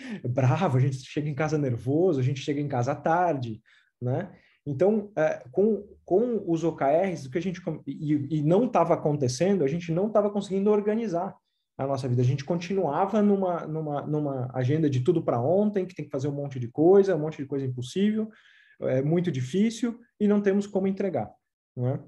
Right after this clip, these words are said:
E eu fui entendendo como é que a gente separava as coisas, como é que a gente organizava as coisas, né? A rotina, né? O que tinha que ser transformador, o que que tem que ter uma dose de ambição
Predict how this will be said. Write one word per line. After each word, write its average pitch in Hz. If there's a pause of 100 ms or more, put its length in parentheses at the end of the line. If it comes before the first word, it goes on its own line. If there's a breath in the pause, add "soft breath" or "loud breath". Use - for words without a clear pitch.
(800)
E 147
eu 147
fui 156
entendendo 190
como 196
é -
que 208
a 190
gente 190
separava 175
as 135
coisas, 165
como 175
é -
que 202
a 185
gente 190
organizava 180
as 123
coisas, 117 (140)
né? 139 (360 loud breath)
A 120
rotina, 175 (200 loud breath)
né? 147
O 135
que 151
tinha 139
que -
ser -
transformador, 143 (300 loud breath)
o 135
que 180
que 180
tem 175
que 175
ter 170
uma 160
dose 143
de 135
ambição 135